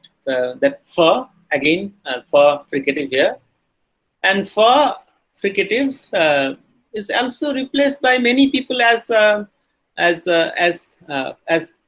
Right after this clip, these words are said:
uh, as pha, like, um, voiceless bilabial plosive,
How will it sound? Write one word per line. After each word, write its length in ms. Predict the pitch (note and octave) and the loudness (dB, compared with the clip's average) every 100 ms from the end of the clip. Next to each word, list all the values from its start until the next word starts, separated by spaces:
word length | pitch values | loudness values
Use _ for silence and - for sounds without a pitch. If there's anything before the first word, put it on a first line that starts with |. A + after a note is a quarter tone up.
| - | -10
uh, 140 | C3+ - - | -10 -10 -6
as 180 | D#3+ D#3 | -6 -6
pha, 300 | - - F#3 - _ _ _ _ _ _ _ _ _ - | -4 0 2 0 _ _ _ _ _ _ _ _ _ -6
like, 300 | C3+ B2+ - _ C3 | -4 -4 -6 _ -6
um, 460 | A#2+ A#2 A#2 A#2 _ _ _ - | -6 -8 -14 -20 _ _ _ 0
voiceless 520 | D3 D3+ C#3+ D#3 C#3 | 2 2 2 0 0
bilabial 680 | C#3+ C#3 C#3 C#3 C3+ C3+ B2+ | 0 2 2 0 0 -2 -4
plosive, 400 | - F3+ F3+ D3 | -4 -4 -4 -8